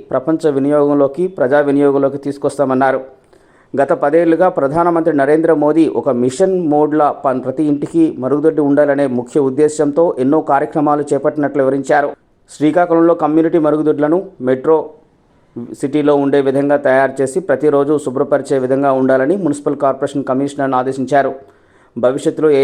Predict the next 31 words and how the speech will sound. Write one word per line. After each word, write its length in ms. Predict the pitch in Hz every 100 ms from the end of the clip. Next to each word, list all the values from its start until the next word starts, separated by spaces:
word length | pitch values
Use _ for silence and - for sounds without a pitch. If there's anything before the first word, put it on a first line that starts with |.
| 143
ఏ 40 |
ప్రాంతాల్లో 520 | 143 147 143 143 147
మరుగుదొడ్లు 480 | 135 127 135 135 131
అవసరమో 340 | 131 131 135
ప్రజల 300 | 175 147 131
నుంచి 240 | 139 139 131
అభిప్రాయాలు 440 | 131 131 139 135
తీసుకొని 420 | 131 131 - 147
కనీస 340 | 190 147 139 143
సౌకర్యాల 460 | 131 131 135 135
కింద 220 | 127 131 131
మరుగుదొడ్ల 640 | 123 - 117 131 135 135
నిర్మాణానికి 600 | 127 123 131 131 131 131
ప్రభుత్వం 440 | 147 127 127 147 143
చర్యలు 200 | 131 135
తీసుకుంటుందని 600 | 131 135 131 135 131 131
అన్నారు. 340 | 127 127 127 113 - _ _ _ _ _ _ _ _ _ _ _ _ _ _ _ _ _ _ _ _ _ -
జిల్లా 240 | 127 143
కలెక్టర్ 400 | 143 143 139 143
స్వప్నిల్ 420 | 139 131 143 147
దినకర్ 320 | 135 131 139 139
మాట్లాడుతూ, 640 | 131 123 135 131 143 226 - - _ -
ప్రస్తుతం 380 | 143 143 185 175
వినియోగంలో 540 | 147 160 160 160 160
ఉన్న 160 | 151 151
మరుగుదొడ్లు 460 | 139 139 147 139
తప్పనిసరిగా 580 | 139 131 143 143 143 143
వాడాలని, 520 | 131 131 139 135 143
మరమ్మతులకు 580 | 185 135 143 143 147 135
గురైన 380 | 120 135 139 135
మరుగుదొడ్లు 540 | 127 120 135 131 131